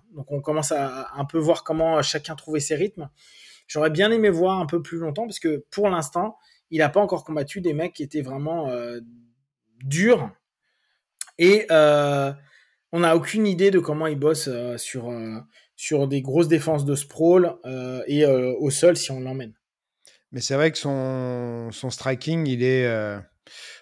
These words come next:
Speaker 2: enfin, moi, je, je le trouve vraiment super beau, quoi. Je trouve super beau. Euh, bon, c'est le style longiligne, euh, et tout ça, donc c'est marrant parce qu'on en, en fait, on a quand même, euh, sans s'en rendre compte, on a quand même des, pas mal de <laughs> longilignes, euh, qui sont, euh, qui sont quand même, euh, super bons.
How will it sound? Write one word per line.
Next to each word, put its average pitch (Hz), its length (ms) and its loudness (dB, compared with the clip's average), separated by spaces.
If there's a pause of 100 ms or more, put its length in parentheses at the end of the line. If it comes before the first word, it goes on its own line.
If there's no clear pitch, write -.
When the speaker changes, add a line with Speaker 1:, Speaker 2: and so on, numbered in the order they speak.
Speaker 2:
enfin, 123 120 -6
moi, 139 140 4
je, 127 140 2 (280)
je 113 140 -8
le 120 80 0
trouve 127 360 0
vraiment 123 300 0
super 135 400 0
beau, 127 140 2
quoi. - 220 -14 (420)
Je - 100 -18
trouve 113 140 -12
super 127 400 -2
beau. 160 420 6
Euh, 120 520 4 (720)
bon, 139 140 2
c'est 123 180 -4
le 143 140 4
style 160 260 4
longiligne, 143 720 4
euh, 120 340 2
et 110 40 -6
tout - 80 -14
ça, 220 120 2
donc 208 140 2
c'est - 80 -2
marrant 127 180 4
parce 220 100 0
qu'on 127 140 0
en, 120 120 0
en 117 120 0
fait, 143 220 -2
on 120 80 -2
a 113 80 -4
quand 120 160 -6
même, 123 100 -2
euh, 110 320 -4 (440)
sans 131 180 -2
s'en 127 140 0
rendre 120 140 -2
compte, 180 240 -4
on 139 120 0
a 127 40 0
quand 120 120 -4
même 120 260 0
des, 120 160 2
pas 147 160 2
mal 208 140 0
de 165 80 8
<laughs> 135 180 4
longilignes, 160 540 4
euh, 123 160 0
qui 120 180 -10
sont, 127 300 -2
euh, 113 160 0
qui - 180 -12
sont 123 160 -4
quand 127 140 -2
même, 135 160 0
euh, 113 180 0
super 143 400 -2
bons. 175 240 -2